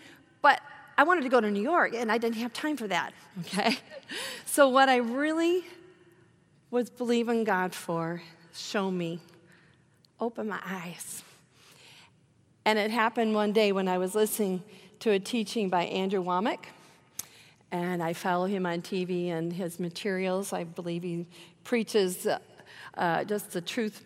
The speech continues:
powerful truth of the Word of God. And he sh-, a-, and he shared this truth. And he said, "Oftentimes, people don't understand,"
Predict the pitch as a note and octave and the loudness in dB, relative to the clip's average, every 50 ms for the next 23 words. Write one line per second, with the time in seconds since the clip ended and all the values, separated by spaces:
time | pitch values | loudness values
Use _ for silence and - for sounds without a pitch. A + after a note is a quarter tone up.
0 | - - - A#3 G#3 G3+ G3+ G3 - F#3+ F3 - - A#3 G#3 G3 - F#3 F3 F#3 | -18 -10 -2 0 0 0 0 -2 -4 -6 -6 -4 -4 -4 -4 -2 -4 -4 -4 -2
1 | F#3 F#3+ F#3+ F#3 F#3+ F3+ F3+ - G3 F3 F3 E3 D#3+ E3 - - - - - - | -2 -2 -2 -2 -2 -4 -2 -2 0 0 0 0 -2 -4 -8 -16 -20 -18 -18 -20
2 | - - - - F#3+ F#3+ G3+ G#3+ G3+ G#3 - - - - - - - - A3 G#3 | -20 -10 -4 0 0 2 2 2 0 0 -4 -8 -10 -10 -12 -12 -6 -2 0 0
3 | F#3+ - - G#3 G3+ G#3 G3 - G3+ G3+ - - - - G#3+ G#3 G#3 G#3+ F#3 F#3+ | 0 0 0 0 0 -2 -2 -4 -4 -4 -4 -6 -4 -2 0 0 0 -2 -2 -2
4 | F#3+ F#3 F#3+ - - - - G#3+ E3+ D#3+ F3 - - - - - - - _ _ | -4 -4 -4 -8 -10 -6 -4 -2 -2 -4 -6 -10 -16 -20 -20 -20 -20 -20 _ _
5 | _ _ _ - _ _ _ _ _ _ _ _ - - _ - G3 G#3+ G#3+ G#3 | _ _ _ -20 _ _ _ _ _ _ _ _ -20 -12 _ -4 0 2 2 0
6 | G3+ G3+ - A3 G3 F3+ F#3+ - - - - - - _ _ _ _ _ - - | 0 2 0 2 2 0 -2 -8 -16 -20 -20 -20 -20 _ _ _ _ _ -20 -20
7 | - - _ _ - C4 E4 D#4+ D4 A3+ G#3+ - - G#3+ F#3+ F3 E3 E3+ F3 F3 | -20 -20 _ _ 4 4 4 4 0 -2 -2 -2 -2 -4 -2 -2 -2 -2 -4 -6
8 | - - - - G3+ - F#3+ F3 - F#3 F3 F3 F3 E3+ E3 E3 E3 - - - | -10 -14 -10 -10 -8 -8 -8 -6 -6 -4 -4 -2 -4 -4 -4 -4 -6 -6 -6 -4
9 | G#3 F#3+ E3+ D#3+ D#3+ G#3+ | -4 -2 -2 -4 -4 -6